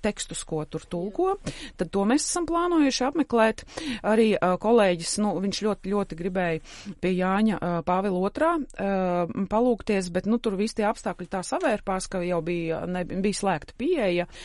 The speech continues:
Varbūt mums izdodas vēlreiz tur nokļūt, un mēs varētu pie Jāņa Pāvila otrā tikt.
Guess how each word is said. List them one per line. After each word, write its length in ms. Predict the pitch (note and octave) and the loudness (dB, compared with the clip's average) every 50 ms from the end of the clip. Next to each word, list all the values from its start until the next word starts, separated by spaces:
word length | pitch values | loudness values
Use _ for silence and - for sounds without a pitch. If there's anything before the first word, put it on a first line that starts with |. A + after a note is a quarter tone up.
| - - - | -14 -8 -4
Varbūt 480 | F3+ F#3 F#3+ F#3+ F3+ E3 F3 - E3+ | 0 0 2 2 0 -2 -4 -4 -4
mums 200 | F3 F3 - - G3+ | -4 -4 -4 -4 -4
izdodas 400 | F3+ E3 F3+ E3+ D#3 D#3 - - | -2 -2 -2 -2 -2 -4 -6 -2
vēlreiz 440 | E3+ G#3+ A#3+ B3+ B3 G#3 F3+ F3 - | 0 0 0 2 0 -2 -2 -4 -4
tur 120 | F#3 F3 | -6 -4
nokļūt, 480 | F#3+ G3 F#3+ - - F3 E3 E3 - E3 | -2 -4 -4 -4 -4 -6 -6 -6 -6 -6
un 80 | E3 | -6
mēs 200 | E3+ F3 E3+ - F3+ | -6 -6 -6 -8 -8
varētu 260 | E3+ D#3+ D#3+ - - | -6 -6 -6 -6 -6
pie 120 | F3 E3 | -6 -4
Jāņa 240 | E3 E3 E3+ F3+ F3 | -2 -4 -4 -4 -4
Pāvila 360 | - E3 E3+ E3+ E3 D#3+ E3 | -6 -6 -4 -4 -4 -4 -4
otrā 240 | F3+ - - F4+ F4+ | -4 -4 -4 -6 -6
tikt. 320 | - - F#4 - - - | -4 -6 -8 -8 -10 -18